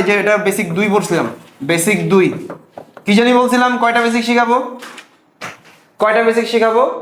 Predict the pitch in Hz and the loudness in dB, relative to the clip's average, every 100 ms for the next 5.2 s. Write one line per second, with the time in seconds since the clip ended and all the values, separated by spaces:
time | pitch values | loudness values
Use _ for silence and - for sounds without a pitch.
0 | - - _ _ - - 233 226 - - | -14 -20 _ _ -8 0 0 0 -4 0
1 | 202 196 - 196 196 - 180 - 185 - | 0 0 0 0 0 -2 0 0 -2 -2
2 | 165 139 - 113 - _ _ _ _ 202 | -4 -4 -8 -16 -18 _ _ _ _ 0
3 | 233 226 226 240 - - - 127 170 220 | 2 2 0 0 -4 -16 -10 -4 0 0
4 | 226 226 208 190 190 180 175 165 160 151 | 0 -2 -2 0 0 0 -2 -2 0 -2
5 | 143 120 | -4 -8